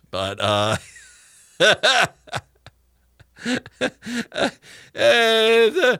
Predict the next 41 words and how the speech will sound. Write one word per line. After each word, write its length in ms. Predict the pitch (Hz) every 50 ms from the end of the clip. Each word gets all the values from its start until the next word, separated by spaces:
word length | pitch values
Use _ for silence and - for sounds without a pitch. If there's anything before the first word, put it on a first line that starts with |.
| - _ _
sure. 600 | - - - 440 508 523 508 480 392 139 104 - _
Hi. 800 | - - 330 392 415 427 403 339 196 165 139 113 95 - - - _ _ -
It's 160 | - 151 127
radio 340 | 147 160 190 226 262 262 240
for 120 | 190 233 254
your 160 | 254 262 247
eyes. 640 | 233 220 175 139 123 104 98 92 - - - - - _ _ _ _ _ _ _ _ _ _ _ _ _ _ _ -
The 80 | 120
Matt 220 | 123 127 120 120 113
McNeil 360 | 110 110 107 101 101 104 101
Show. 220 | - 98 90 90
But 160 | - 117 110
thank 200 | 127 135 131 123
you 60 | 131 127
very 180 | 123 127 127
much 220 | 123 127 127 - -
to, 280 | 123 117 113 117 123 113
to 80 | 127
everyone 360 | 127 120 123 123 123 123 120
who 300 | 120 120 117 113 120 113 - _ - - _ _ _ _ _ _ _ _ -
is 240 | 131 131 131 110 120
watching 440 | 123 123 123 123 123 - 143 147
out 140 | 147 147 147
there. 140 | - 175 175
We 100 | 151 131
do 160 | 113 120 117
appreciate 640 | 113 104 - 120 113 110 - 127 117 113 120 117 -
that. 220 | 151 165 180 - -
And 180 | 117 120 117
then, 120 | 120 123 120
of 100 | 127 123
course, 220 | - 170 160 135
there's 160 | 156 147 131
always 420 | 151 180 170 160 156 147 131 127 -
a, 160 | 120 123 127
we 200 | - 131 131 127
live 280 | 127 147 170 196 185 -
stream 240 | - 180 180 160
this 240 | 151 147 143 139 - - _ _ _ _ _ _ _ -
on 160 | 123 123 123
YouTube 600 | 131 151 214 240 - 247 247 262 285 240 233